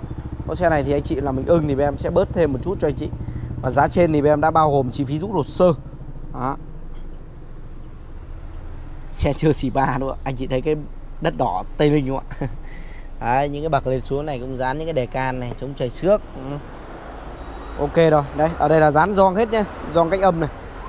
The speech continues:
Đó. Nước sơn đồng nhất đúng không ạ? Rất là đồng nhất. Đó.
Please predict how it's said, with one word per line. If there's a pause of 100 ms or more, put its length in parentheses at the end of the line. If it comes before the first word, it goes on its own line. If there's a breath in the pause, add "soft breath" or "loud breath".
(240)
Đó. (2000)
Nước
sơn
đồng
nhất
đúng
không
ạ?
Rất
là
đồng
nhất. (2250)
Đó.